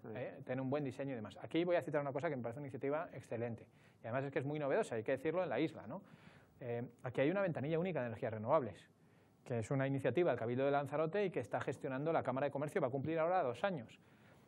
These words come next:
Speaker 2: Y esta gente es que te tramita todos los, o sea, primero te asesora sobre cuántos paneles necesitas y luego además te hace el papeleo para que no te cueste nada.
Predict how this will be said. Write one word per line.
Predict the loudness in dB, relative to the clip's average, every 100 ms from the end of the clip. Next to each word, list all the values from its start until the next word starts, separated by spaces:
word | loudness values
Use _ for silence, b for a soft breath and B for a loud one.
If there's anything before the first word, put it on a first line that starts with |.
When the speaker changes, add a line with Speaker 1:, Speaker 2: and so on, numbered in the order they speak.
| -16
Speaker 2:
Y | -4 -2
esta | 2 2
gente | 2 2 2 0
es | -4 -2
que | 0
te | 0 0
tramita | 0 0 0 0 -2 -8 -6
todos | 0 0 2
los, | -2 -4 -10
o | -4
sea, | -2
primero | 0 0 2 2
te | 2
asesora | 0 0 4 6 6
sobre | 2 -2 -4
cuántos | -4 -2 0 -2
paneles | 0 0 0
necesitas | -2 -2 -2 0 0 -2 -6
y |
luego | -2 2 2
además | 2 -2 -2
te | -2
hace | 0
el | -2 -2
papeleo | -4 0 2 4 2
para | 0 -2
que | -2
no | -4 -4
te | -2 -2 0
cueste | -2 -2 -6
nada. | -6